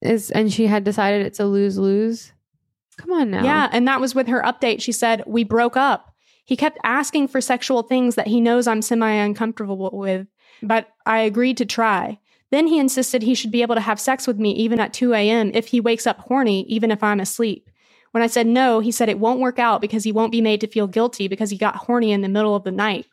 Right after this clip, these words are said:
Speaker 1: This is a sexual predator.
Speaker 2: Indeed it is.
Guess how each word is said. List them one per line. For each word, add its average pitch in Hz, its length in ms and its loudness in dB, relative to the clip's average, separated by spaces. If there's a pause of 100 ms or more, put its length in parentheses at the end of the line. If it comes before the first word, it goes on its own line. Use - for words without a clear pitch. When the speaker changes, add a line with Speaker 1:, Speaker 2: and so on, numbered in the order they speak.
(100)
Speaker 1:
This 214 180 2
is 254 120 4
a 220 100 2
sexual 185 400 0
predator. 180 540 -2 (280)
Speaker 2:
Indeed 208 300 0
it 185 120 -4
is. 190 360 -6